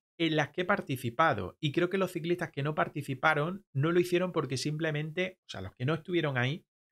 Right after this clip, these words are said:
fue simplemente porque no pudieron estar, ¿vale?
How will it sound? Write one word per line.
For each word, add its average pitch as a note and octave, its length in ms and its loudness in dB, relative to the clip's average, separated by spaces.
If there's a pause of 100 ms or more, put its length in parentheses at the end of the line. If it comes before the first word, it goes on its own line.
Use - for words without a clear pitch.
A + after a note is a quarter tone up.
(120)
fue D#3+ 120 2
simplemente D3+ 480 0
porque C#3 300 -2
no A#2+ 120 0
pudieron D3 400 0
estar, C#3+ 400 -2 (420)
¿vale? G#2+ 260 -2